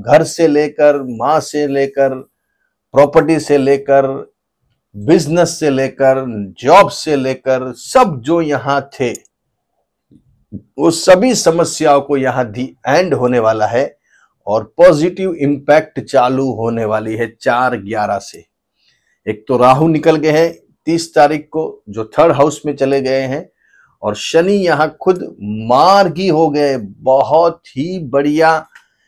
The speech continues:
ये फल मिलने वाला है मकर राशि वाले को। देखिए, यहाँ शनि महाराज खुद आपकी राशि के लॉर्ड शो के सेकंड हाउस में तीस साल में एक बार यहाँ हाउस में आते हैं और ये राशि में आते हैं।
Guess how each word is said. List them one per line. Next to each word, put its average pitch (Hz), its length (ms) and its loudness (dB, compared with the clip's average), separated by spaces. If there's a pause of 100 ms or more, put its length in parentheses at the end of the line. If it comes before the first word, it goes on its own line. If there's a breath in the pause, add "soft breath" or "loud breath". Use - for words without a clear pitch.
(180)
ये 147 240 0
फल 156 320 -2
मिलने 143 400 0
वाला 135 300 2
है 131 200 -4
मकर 123 360 -2
राशि 123 360 -2
वाले 117 260 -4
को। 107 220 -16
देखिए, 156 420 -6
यहाँ 151 420 -2
शनि 143 360 -4
महाराज 143 580 2 (540 soft breath)
खुद 185 200 6 (140)
आपकी 170 540 4
राशि 160 460 4
के 175 220 -2 (300)
लॉर्ड 147 440 6
शो 165 240 0
के 165 160 0
सेकंड 151 420 -2
हाउस 151 320 2
में 156 200 -2
तीस 196 480 -4
साल 175 360 4
में 175 160 -4
एक 151 480 -2
बार 151 220 6
यहाँ 143 360 0
हाउस 139 400 0
में 139 100 0
आते 123 300 -2
हैं 104 180 -14 (640)
और 127 180 0
ये 147 260 2
राशि 147 340 4
में 147 140 0
आते 113 320 -6
हैं। 104 240 -18